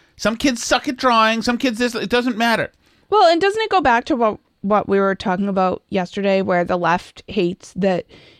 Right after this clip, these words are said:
Speaker 2: you know, they can't always, um, alleviate all the conflicts between the different causes that they want to espouse, right? That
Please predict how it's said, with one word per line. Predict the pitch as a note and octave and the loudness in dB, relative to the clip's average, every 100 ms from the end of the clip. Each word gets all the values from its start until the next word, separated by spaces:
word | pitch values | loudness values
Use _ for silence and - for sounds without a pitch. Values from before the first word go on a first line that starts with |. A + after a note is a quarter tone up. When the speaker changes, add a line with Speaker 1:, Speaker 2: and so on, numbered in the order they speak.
| - | -2
Speaker 2:
you | G3+ | 2
know, | F3+ F3 | 2 2
they | G3 F#3 | 2 0
can't | - G3 - | 0 -2 2
always, | G3 F3+ F#3 F#3 F3+ G3 - | 4 6 6 4 4 0 -2
um, | G3 F#3 F3 G3+ F3+ - _ _ _ _ _ _ _ | 2 2 2 0 -4 -8 _ _ _ _ _ _ _
alleviate | G#3+ G3+ G3 F#3+ G#3+ G#3 - | 0 2 2 2 2 2 4
all | F#3+ F#3 | 2 2
the | |
conflicts | F#3 F#3+ F3+ G#3+ G3+ - | 0 0 0 -2 -4 -6
between | F#3+ - F#3 | -8 -4 -2
the | F3+ | -2
different | F3 F#3+ - | -2 -4 -4
causes | F#3 E3+ F#3 G3+ F#3 | 0 0 0 -2 -2
that | F3+ | -4
they | F#3 F3+ | -2 0
want | D#3+ D3 | 0 -2
to | F#3 | -4
espouse, | E3+ - D3 D#3 F3 - _ | -6 -4 -2 0 -4 -10 _
right? | - G#2+ F#3 - _ - - - _ | -4 -2 -2 -6 _ -20 -20 -20 _
That | G3 F3+ | 2 2